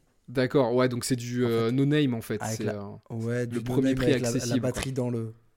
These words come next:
Speaker 2: dans le guidon, la batterie et tout. Bah, c'était, j'ai roulé un mois avec, mais je suis tombé complètement accro à ce moyen de transport. Et j'ai
Speaker 1: Là, je te
Speaker 2: voulu,
Speaker 1: rejoins.
Speaker 2: je voulais une Xiaomi,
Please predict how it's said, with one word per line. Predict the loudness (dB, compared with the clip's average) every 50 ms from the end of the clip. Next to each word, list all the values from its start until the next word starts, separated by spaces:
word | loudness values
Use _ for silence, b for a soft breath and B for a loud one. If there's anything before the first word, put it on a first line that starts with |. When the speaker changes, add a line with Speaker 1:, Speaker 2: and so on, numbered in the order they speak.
| _ _ -8
Speaker 2:
dans | -6 -6
le | -6 -6
guidon, | -8 -10 -12 -10 -8 -6 -4 -4
la | -4 -4
batterie | -4 -6 -6 -8 -10 -10 -10
et | -10
tout. | -10 -12 -14 -12
Bah, | -10 -8 -8 -8
c'était, | -6 -8 -8 -8 -6 -6 -8 -8 -12 B B B B B B
j'ai | -4 -2
roulé | 2 4 6 8 8
un | 8 6
mois | 6 4 4
avec, | 4 2 0 -6 -8 _ _ _ _ -8
mais | -6 -4 -4
je |
suis | -6 -6 -10
tombé | -8 -6 -4 -4 -6 -6 -8 _
complètement | -12 -12 -10 -8 -8 -8 -6 -6 -6 -6 -6 -6
accro | -6 -8 -6 -6 -6 -4 -4
à |
ce | -4 -4
moyen | -4 -4 -4 -4 -4
de | -6
transport. | -8 -10 -12 -10 -10 -10 -10 -10 -12 B B B B B B B B B
Et | -4 -2 -2
j'ai | 0 0 2
Speaker 1:
Là, | 4 4
je | 4 4
te | 4
Speaker 2:
voulu, | 2 0
Speaker 1:
rejoins. | 0 -2 -4 -6 -8 -10 _ _ _ -20 -20 B B B B B
Speaker 2:
je | B -10 -8
voulais | -6 -6 -4 -2 -2
une | -2 -2
Xiaomi, | -2 -2 -2 -2 -2 -4 -4 -6 -8